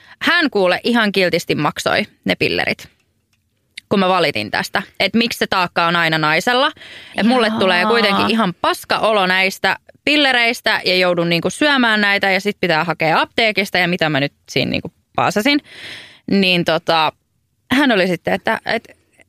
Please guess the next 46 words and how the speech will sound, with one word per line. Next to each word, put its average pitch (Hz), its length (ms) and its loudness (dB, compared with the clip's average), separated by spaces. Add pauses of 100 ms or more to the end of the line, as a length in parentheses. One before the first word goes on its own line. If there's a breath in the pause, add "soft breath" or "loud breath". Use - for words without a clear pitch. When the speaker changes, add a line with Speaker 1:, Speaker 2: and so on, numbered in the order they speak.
(140)
Speaker 1:
et - 120 -2
jos 254 180 0
mä 220 140 2
annan 185 220 2
niinku 180 180 0
mun 180 180 0
Kela-kortin, 175 560 0
niin 208 160 2
hän 185 200 0
voi 262 160 0
käydä 226 300 0
hakemassa 185 520 -2
ne 180 160 0 (220)
ja 175 180 0
hän 175 240 0
myös 156 260 0
niinku - 200 -2
maksaa - 440 -4
ne. - 100 -2 (760 loud breath)
Et 220 100 -2
hän 233 140 2
hoitaa 165 340 2
sen 320 120 2
Speaker 2:
Ihana. 262 340 0
Tässä 269 160 0
Speaker 1:
puolen. 180 140 2
Speaker 2:
tapauksessa 233 360 -2
mä 185 60 0
ymmärrän, 196 260 2
koska 190 180 -4
hän 185 120 2
jätti 175 180 -2
kertomatta, 165 560 -2
että - 200 -6
itse 240 160 2
asiassa 220 280 2
Speaker 1:
Mm. 240 100 2
Speaker 2:
ei 240 120 4
sinne, 254 400 2
no, 190 80 2
ei 185 120 2
toi 247 220 2
tarvita 226 440 2
lainkaan. 190 520 2
Speaker 1:
Niin, 330 120 2
Speaker 2:
Mutta 294 200 0